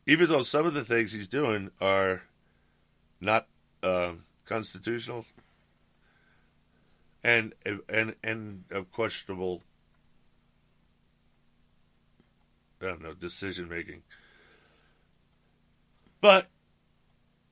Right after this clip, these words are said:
he just goes, you know, every once in a while he listens to his women,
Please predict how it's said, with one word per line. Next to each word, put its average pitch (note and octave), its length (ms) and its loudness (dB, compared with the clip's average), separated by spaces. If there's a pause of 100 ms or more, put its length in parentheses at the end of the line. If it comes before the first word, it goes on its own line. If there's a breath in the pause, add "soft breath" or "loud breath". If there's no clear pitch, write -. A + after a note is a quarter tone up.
he F3 220 0
just E3+ 260 0
goes, E3 480 4
you D#3+ 200 2
know, F3 200 2
every E3 200 6
once F#3 220 2
in D#3+ 60 -6
a E3 40 0
while E3+ 160 6
he D#3 100 6
listens D3+ 400 -2
to D3 140 -2
his A#2+ 140 -4
women, C3 440 -4